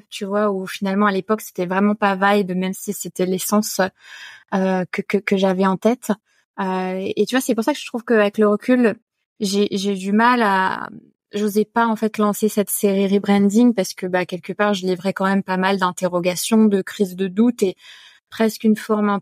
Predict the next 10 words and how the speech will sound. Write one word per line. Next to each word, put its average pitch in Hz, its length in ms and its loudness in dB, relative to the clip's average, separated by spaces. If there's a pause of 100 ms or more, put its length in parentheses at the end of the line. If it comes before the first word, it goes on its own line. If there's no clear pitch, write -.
peu, 208 280 2
euh, 185 260 -4
d'échec, 208 580 -2
même 190 160 -4
si - 160 -12
c'en 185 180 -6
est 180 160 -4
pas 180 160 0
vraiment 185 420 0
un. 294 80 -2